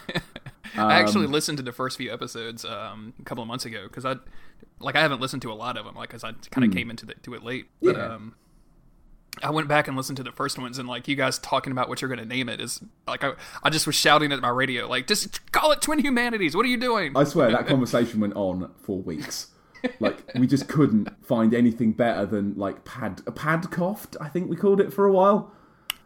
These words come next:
Speaker 1: Yeah, I think there was something like that.
Speaker 2: It's
Speaker 1: Yeah, <laughs> that
Speaker 2: awful.
Speaker 1: was
Speaker 2: And I actually did, I think I was listening to the first few at the same time as you, 'cause I thought, "I should listen to my show again, see what it was like."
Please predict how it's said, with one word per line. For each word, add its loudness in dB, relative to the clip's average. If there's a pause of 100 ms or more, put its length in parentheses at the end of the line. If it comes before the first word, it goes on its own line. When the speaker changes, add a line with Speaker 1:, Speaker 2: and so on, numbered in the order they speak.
(160)
Speaker 1:
Yeah, 0
I -2
think -6
there -2
was -4
something -6
like -6
that. -2
Speaker 2:
It's -8
Speaker 1:
Yeah, -2
<laughs> 2
that 2
Speaker 2:
awful. 0
Speaker 1:
was 2
Speaker 2:
And -4
I 6
actually 0
did, 2
I 4
think 0
I 2
was 2
listening -2
to -2
the 0
first 0
few 0
at 0
the -8
same -2
time 0
as 0
you, 2
'cause -2
I 4
thought, 0
"I -4
should -8
listen -4
to -10
my -4
show -2
again, -8
see -6
what -4
it -6
was -6
like." -6